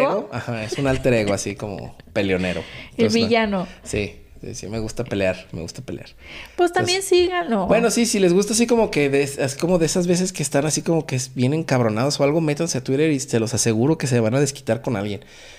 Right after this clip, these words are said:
Speaker 2: Entonces, este, síganme, yo los apoyo. Si, si le ponen ahí y me etiquetan, <laughs> creo que también ya lo cambié a Papa Nice, creo.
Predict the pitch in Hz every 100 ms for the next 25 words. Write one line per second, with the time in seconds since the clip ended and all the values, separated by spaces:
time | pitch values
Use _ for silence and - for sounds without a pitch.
0 | - - 120 135 127 - 127 110 - -
1 | 143 151 143 160 170 151 151 143 147 131
2 | 123 - 123 123 127 135 135 120 107 107
3 | 117 131 170 254 - - - 127 127 -
4 | - - - - 123 147 143 139 143 139
5 | 117 120 127 123 113 156 - 135 143